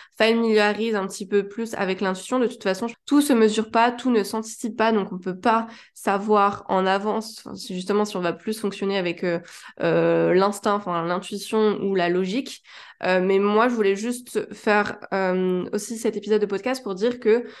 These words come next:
c'est pas parce que, euh, on n'est pas dans la spiritualité, dans le dev perso, et encore maintenant, je trouve que tout le monde s'intéresse à ça parce que quand t'es dans l'entrepreneuriat, t'es obli-, enfin,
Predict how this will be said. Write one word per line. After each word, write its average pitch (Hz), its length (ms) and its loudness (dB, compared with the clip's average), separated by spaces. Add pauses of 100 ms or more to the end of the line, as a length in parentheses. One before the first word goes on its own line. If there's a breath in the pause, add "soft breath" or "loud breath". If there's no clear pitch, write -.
(180 loud breath)
c'est - 180 -2
pas 247 120 4
parce 233 240 2
que, 240 380 2
euh, 180 720 -2
on 196 140 -6
n'est 185 180 -2
pas 220 500 0
dans 196 120 -6
la 190 100 -4
spiritualité, 196 420 -2
dans 196 120 2
le 175 40 -2
dev 180 200 0
perso, 185 360 0
et 180 160 0
encore 190 320 -2
maintenant, 185 240 -4
je 190 80 -10
trouve 190 160 -10
que 180 180 -4 (260 loud breath)
tout - 100 -6
le 214 60 6
monde 214 80 4
s'intéresse 190 580 0
à 185 100 0
ça 214 160 -2
parce 185 160 -2
que 185 80 -6
quand 196 200 -6
t'es 202 100 -4
dans 190 120 0
l'entrepreneuriat, 185 600 -2
t'es 196 220 -6
obli-, 208 460 2
enfin, 170 200 -14